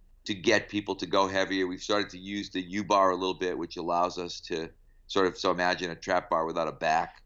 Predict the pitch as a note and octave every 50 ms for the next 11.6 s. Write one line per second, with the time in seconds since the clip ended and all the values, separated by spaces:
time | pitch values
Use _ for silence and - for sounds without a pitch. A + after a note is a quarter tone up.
0 | - _ _ - - - - - _ _ - - _ _ _ - - - - -
1 | _ - - - F2+ F#2 F2+ E2+ E2+ F2 B1 B1 - F#2+ F#2 F2+ - E2+ F2+ F#2
2 | F2 E2+ F2 E2+ - F#2 F2 F2 E2+ D#2 - - - F#2 F2 F2+ F#2 F#2 F#2 F#2
3 | F#2 E2+ E2 F2 F2 E2 D#2+ E2 - - - C#2 F2+ G#2+ A2+ A2+ G#2+ G2 F2+ F2+
4 | F2 F2+ F2+ F2+ F2+ E2+ - - G#2 A2+ A#2+ A2+ G2+ G2 G2 G2 - B2+ C3 B2+
5 | - A2+ - - - - - - - - - - _ - - - - - A2+ A#2
6 | B2+ C#3 D#3+ E3+ C#3+ C3 A2 A2+ B2+ B2+ B2 A#2+ A#2+ A#2 A#2 - - - A#2 A2+
7 | G#2 G#2+ G#2 F#2+ G2 G#2 G2 G2 F#2 F#2+ F#2 F#2 F#2 - - - - - F#2+ G2
8 | G2 G2+ G2+ G2 F#2 F#2+ G2 G2+ - B2+ A#2+ A2+ A#2 A2+ A2 G2 F#2+ - G#2 G2
9 | F#2+ G2 G2 F#2+ F#2 F2+ E2 E2+ E2+ F2 E2 E2 D#2+ D#2+ D#2 D#2 D#2 E2+ F2 E2
10 | - C#2+ D#2 D#2 D2+ D2 C#2+ - D#2+ D#2+ D2 D2 D2 D2 C#2+ C#2+ - _ - -
11 | - - - F#2+ F2+ F2 E2+ D#2+ D#2 C2+ -